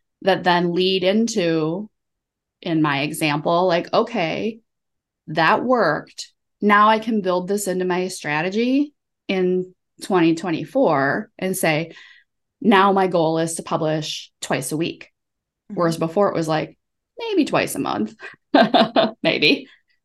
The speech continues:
Speaker 1: And, um, so I'm gonna set something super tangible because I'm seeing results from my little experiment.
Speaker 2: Yep. Um, yeah. I think that's the perfect place to end this. I think let,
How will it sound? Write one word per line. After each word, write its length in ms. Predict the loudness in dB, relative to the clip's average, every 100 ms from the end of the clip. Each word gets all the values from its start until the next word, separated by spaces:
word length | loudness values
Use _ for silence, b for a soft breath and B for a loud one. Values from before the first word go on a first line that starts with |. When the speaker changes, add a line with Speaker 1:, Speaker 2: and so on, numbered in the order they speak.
| -2
Speaker 1:
And, 400 | 2 4 4 2
um, 320 | 2 2 2
so 120 | 0 0
I'm 200 | 2 2
gonna 180 | -2
set 320 | -2 -2 -2 -4
something 480 | -4 -4 -2 -2
super 520 | -4 -6 -2 0 -2 -6
tangible 640 | 0 4 4 4 0 -2
because 460 | -4 -4 -4 -6 -8
I'm 180 | -4 -4
seeing 460 | -6 -2 0 0
results 680 | -2 -4 -2 -2 -6 -12 -14 -8
from 180 | -4 0
my 140 | 0 -2
little 340 | -4 -4 -6
experiment. 800 | -8 -10 -8 -6 -6 -10 -10 -12 _ _ _ _ _ _ _ _ _ _ _ _ _ _ _ -2
Speaker 2:
Yep. 180 | 0 0 _ _ _ _ _ _ _ _ _ _ _ _
Um, 760 | 2 4 4 4 2 -2 -6 -14 _ _ _ _ _ _ -18
yeah. 320 | -8 -8 -8 -12 _ _ -6
I 100 | -6
think 180 | -4 -4
that's 220 | -4 -6
the 80 | -12
perfect 340 | -10 -8 -8
place 220 | -8 -8
to 120 | -4 -2
end 140 | 2
this. 220 | 2 2
I 80 | 0
think 240 | 0 -2 -4
let, 300 | 2 4